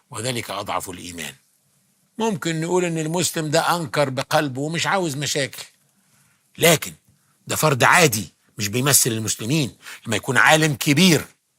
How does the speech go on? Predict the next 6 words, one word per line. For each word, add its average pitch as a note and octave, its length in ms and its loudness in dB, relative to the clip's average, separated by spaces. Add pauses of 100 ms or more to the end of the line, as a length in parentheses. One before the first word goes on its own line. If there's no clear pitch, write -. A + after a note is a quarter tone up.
(340)
وبيمثل C#3 640 0 (140)
أمة F3 400 6 (760)
وتتاح C#3+ 460 0
له E3 100 2
فرصة F3+ 440 4
الكلام E3 840 4